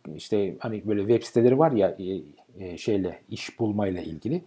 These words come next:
oralardan veya tanıdık vesaire. Yani bilemiyorum. Kurumsalına başvurmanız gerekiyor. Diğeri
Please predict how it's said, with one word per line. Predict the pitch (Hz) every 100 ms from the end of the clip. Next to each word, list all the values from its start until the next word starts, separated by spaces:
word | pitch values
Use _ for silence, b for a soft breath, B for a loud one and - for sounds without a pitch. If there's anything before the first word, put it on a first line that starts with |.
| b b
oralardan | 151 127 101 82 82 90
veya | 113 104 92 -
tanıdık | 120 85 113
vesaire. | 135 - - -
Yani | -
bilemiyorum. | 143 151 95 - - _
Kurumsalına | - 139 151 123 131 131 135 113
başvurmanız | 98 - 95 87 82
gerekiyor. | 73 73 80 101
Diğeri | 180 156 202